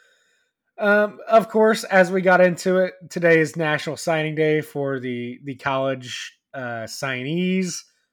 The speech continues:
Uh, we can touch on that a little bit here in the intro. Of course, what we're here for today is to pick and go through some of these bowl games going into the Christmas weekend. And then we'll touch on the N F L, a very consequential weekend upcoming.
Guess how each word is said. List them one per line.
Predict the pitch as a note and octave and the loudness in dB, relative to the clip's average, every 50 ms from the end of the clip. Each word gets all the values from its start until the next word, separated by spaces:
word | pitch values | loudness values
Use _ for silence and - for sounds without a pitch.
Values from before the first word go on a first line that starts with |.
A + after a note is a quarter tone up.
| _ _ | _ _
Uh, | D#3 D3 D3 D3 | -2 -2 0 2
we | E3+ F3+ E3 | 0 0 -2
can | F3 D#3+ | -2 -4
touch | - F#3 F#3 D#3+ D3+ | 0 0 0 2 0
on | E3+ D#3+ D#3+ D#3+ | -2 -2 -2 -2
that | D#3 D#3 D3+ - | -4 -4 -4 -6
a | D#3 | -6
little | D3+ D3+ D3+ D3+ C#3 | -4 -4 -4 -2 -2
bit | D#3 D#3+ C#3 | -2 -4 -4
here | A2 C#3+ D3 | -4 -6 -8
in | C#3+ C3+ | -6 -6
the | C#3 C#3 | -6 -8
intro. | C#3 C3 - D3 D3 C#3+ C#3 C#3+ C#3+ - _ _ _ _ _ _ _ _ _ _ _ - | -8 -8 -8 -4 -2 0 0 -2 -2 -6 _ _ _ _ _ _ _ _ _ _ _ -6
Of | F3 - | -6 -4
course, | - - A#3 A3+ G#3+ - | 2 4 4 4 4 2
what | G#3+ A3+ G#3+ | 0 -2 0
we're | G3 F#3 D#3+ | 0 0 0
here | D3 G3 G3 F#3 | 2 2 2 2
for | - G3+ G3 F3 | 4 2 2 2
today | - F3+ E3+ F3+ F3 F3 F#3 F3 | 2 2 4 4 4 4 4 0
is | F3 E3+ D#3 - | -4 -6 -6 -4
to | - E3 | -6 -10
pick | B2+ - - G3+ G3+ G3 - - _ _ _ _ | -10 -2 -2 0 0 0 -4 -14 _ _ _ _
and | - F3 E3 D#3+ | -6 -4 -4 0
go | D#3+ F#3 F3+ E3+ | 0 0 0 0
through | - - F3+ F3 E3+ D#3+ | -2 -2 0 0 0 -2
some | - - F#3 F3 F3 | 0 -2 0 0 0
of | E3 | -2
these | E3 F3 E3+ D#3 C3+ C3+ | -2 -2 -4 -4 -6 -10
bowl | C3 B2 B2+ D#3 E3+ F3 E3+ | -16 -8 -2 2 2 2 2
games | D#3+ E3 E3 E3 E3 E3 E3 D#3+ D3 - _ _ D3 | 2 0 0 0 0 -2 -6 -8 -10 -14 _ _ -10
going | D#3 D3 D3 C#3+ C#3+ | -6 -6 -4 -4 -6
into | C#3+ C#3+ C#3+ | -6 -8 -8
the | B2 B2 | -10 -12
Christmas | - - D3 C3+ - - B2+ A2+ - - | -10 -10 -10 -10 -10 -12 -16 -16 -8 -6
weekend. | F3+ G#3+ F#3+ G3 A#3 A3 G#3+ G#3 G#3 G#3 - - _ _ _ _ _ _ _ _ _ _ _ _ _ _ | -6 -6 -4 -2 0 0 2 0 0 -2 -6 -10 _ _ _ _ _ _ _ _ _ _ _ _ _ _
And | A3 G#3+ | -2 -2
then | A#3 B3+ D4 | -2 0 0
we'll | D4 C#4+ | 0 0
touch | C#4+ C#4 C4+ A3 C4 | 0 -2 -2 0 0
on | C4 B3 | -2 -2
the | B3 B3 A#3 | -2 -4 -2
N | A3+ A3+ | 0 0
F | G#3+ G#3+ - | -2 -2 0
L, | A3 A3 G3+ F3+ C#3+ - | 0 2 2 2 0 -2
a | D3+ D#3+ D#3 | -4 -4 -2
very | D3 F#3+ G3+ G#3 G#3+ F#3 | -2 -2 -2 -2 -2 -4
consequential | - - F#3 G3 G#3 F#3 - G3 E3+ - - G3+ G3+ F#3 - F#3 E3 D3 | -6 -8 -6 -6 -6 -6 -6 -10 -12 -6 -6 -4 -4 -4 -4 -6 -6 -4
weekend | D3 E3 E3 - E3 D#3+ D#3 D#3 | -4 -4 -4 -4 -4 -4 -4 -4
upcoming. | - C#3+ D3 C3 - - D#3 D#3+ D#3+ D#3+ D#3+ D#3+ | -6 -8 -8 -8 -6 -6 -6 -4 -4 -4 -6 -6